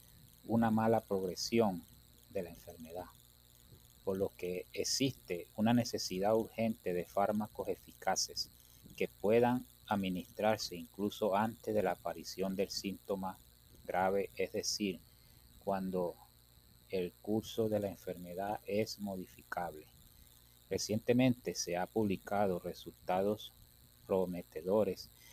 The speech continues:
de varios estudios sobre ivermectina oral, lo que nos ha llevado a realizar la presente revisión de la literatura científica.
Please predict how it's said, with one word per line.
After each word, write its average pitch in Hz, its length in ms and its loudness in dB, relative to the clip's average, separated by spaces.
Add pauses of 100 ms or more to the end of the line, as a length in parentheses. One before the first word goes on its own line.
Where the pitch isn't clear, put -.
(200)
de 95 80 -2
varios 101 320 4
estudios 104 580 2
sobre 92 420 0
ivermectina 90 840 0
oral, 85 320 2 (960)
lo 98 160 -14
que 104 120 -2
nos 95 300 -4
ha 113 120 6
llevado 110 640 4 (100)
a 107 240 0 (460)
realizar 104 640 2
la 98 160 2
presente 92 540 -4
revisión 104 760 -2
de 98 120 2
la 95 440 0
literatura 98 800 -4
científica. - 880 -8